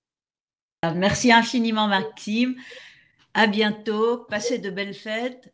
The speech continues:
Merci à vous tous qui avez eu la gentillesse de nous regarder.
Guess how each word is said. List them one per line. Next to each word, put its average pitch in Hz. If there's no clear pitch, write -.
Merci 226
à 202
vous 220
tous 262
qui 190
avez 190
eu 196
la 190
gentillesse 208
de 190
nous 180
regarder. 170